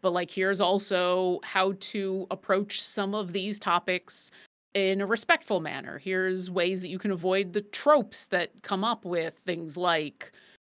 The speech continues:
being scared or frightened or having, uh, P T S D." And it's, it's a, it's the kind of thing in where spec-, it's important for any game, but especially in a horror game where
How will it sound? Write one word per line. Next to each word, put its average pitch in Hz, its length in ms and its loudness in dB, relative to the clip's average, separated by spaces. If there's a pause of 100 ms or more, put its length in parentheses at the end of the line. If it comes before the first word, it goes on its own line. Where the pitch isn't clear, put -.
(160)
being 180 500 0
scared 180 500 4
or 170 60 -2
frightened 160 640 0
or 175 280 2
having, 160 600 2 (220)
uh, 160 240 0
P 170 180 -8
T 160 160 -6
S 139 180 -8
D." 101 320 -8 (440)
And 175 600 0 (720)
it's, 247 480 -2
it's 240 220 0
a, 208 520 0 (760)
it's 247 240 -4
the 233 140 -2
kind 247 340 0
of 247 80 -2
thing 226 220 -2
in 208 100 -2
where 190 140 2
spec-, - 840 0 (460)
it's 233 100 -4
important 294 300 0
for 254 80 2
any 262 160 2
game, 180 220 0
but 170 100 -4
especially 247 520 -6
in 247 60 -2
a 220 120 -4
horror 226 520 0
game 190 560 0
where 180 520 0